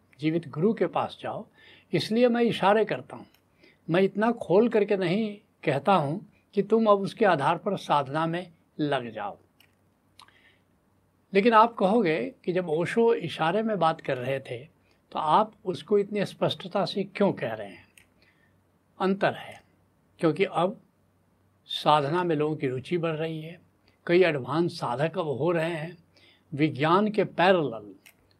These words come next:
अब अध्यात्म को खड़ा करना है। इसलिए जैसे एक शायर कहता है कि "अब खुल के कहो बात,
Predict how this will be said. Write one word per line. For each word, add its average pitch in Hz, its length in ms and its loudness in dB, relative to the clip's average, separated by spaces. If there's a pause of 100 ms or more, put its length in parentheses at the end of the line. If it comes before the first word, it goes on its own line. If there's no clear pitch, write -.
(140)
अब 165 180 2
अध्यात्म 151 460 0
को 156 120 -4
खड़ा 151 300 -2
करना 165 380 -4
है। 175 260 -10 (640)
इसलिए 190 400 4
जैसे 170 300 0
एक 156 120 -2
शायर 175 280 2
कहता 151 300 -6
है 202 120 -4
कि 214 120 -4
"अब 185 100 -4
खुल 285 280 4
के 233 140 2
कहो 143 280 -2
बात, 127 280 -2